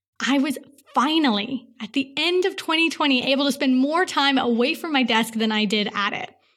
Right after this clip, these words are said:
And I have to warn you, because if you are thinking about day rates right now and you're thinking, "Oh, this is sounding really juicy,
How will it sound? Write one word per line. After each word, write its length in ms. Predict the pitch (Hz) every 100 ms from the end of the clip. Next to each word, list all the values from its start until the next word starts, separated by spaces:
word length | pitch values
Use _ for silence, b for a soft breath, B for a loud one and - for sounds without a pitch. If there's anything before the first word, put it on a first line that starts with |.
| _ _ _
And 100 | 262
I 40 | 262
have 180 | 240 254
to 100 | 269
warn 240 | 262 285
you, 160 | 214 208
because 300 | 233 247 254
if 160 | 254
you 80 | 320
are 80 | 339
thinking 320 | 339 339 320
about 220 | 294 285
day 140 | 247 254
rates 220 | 226 226
right 160 | 220
now 180 | 254 -
and 120 | -
you're 100 | 247
thinking, 320 | 240 262 262 247
"Oh, 340 | 269 381 339 214
this 200 | 262 311
is 100 | 349
sounding 240 | 359 359
really 220 | 349 349
juicy, 520 | 285 302 294 262 233